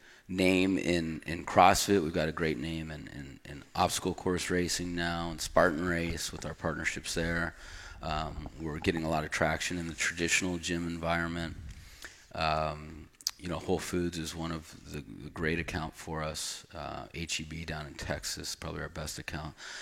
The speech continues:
But as more and more retailers bring us on, you know, that opportunity, like I was talking about earlier,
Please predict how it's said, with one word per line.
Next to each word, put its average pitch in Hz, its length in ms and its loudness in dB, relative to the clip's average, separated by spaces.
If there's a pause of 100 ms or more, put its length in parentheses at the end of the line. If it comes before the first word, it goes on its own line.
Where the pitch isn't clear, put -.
(140)
But 85 140 0
as 87 180 4
more 98 160 6
and 95 100 4
more 90 200 4
retailers 85 800 2 (360)
bring 95 240 2
us 82 200 2
on, 87 420 4
you 73 80 -4
know, 80 260 0
that 80 240 4
opportunity, 90 840 4
like 85 180 4
I 87 40 6
was 80 100 0
talking 85 200 2
about 80 140 2
earlier, 92 480 8